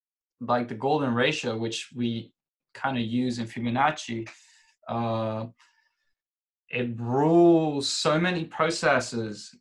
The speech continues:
in nature. Um, and it's really cool to see that these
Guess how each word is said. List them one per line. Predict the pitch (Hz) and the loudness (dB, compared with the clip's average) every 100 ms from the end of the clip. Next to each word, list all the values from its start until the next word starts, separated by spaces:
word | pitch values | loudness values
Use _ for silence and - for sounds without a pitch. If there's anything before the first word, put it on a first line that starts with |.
| - | -6
in | 131 131 | -2 0
nature. | 127 170 - 113 113 - _ _ _ | -2 -4 -6 -8 -8 -10 _ _ _
Um, | 117 113 113 113 113 110 117 _ _ _ | -4 -2 0 0 -2 -6 -10 _ _ _
and | 123 131 | -6 -4
it's | 131 - - | -4 -6 -8
really | 127 156 170 | -4 0 -2
cool | 165 - 139 123 | -2 -4 -4 -4
to | 117 | -8
see | - 151 135 117 120 - | -10 -6 -4 -4 -8 -2
that | 113 113 110 - _ _ - | 0 0 -2 -8 _ _ -4
these | 120 117 113 - - | -2 -2 -4 -6 -12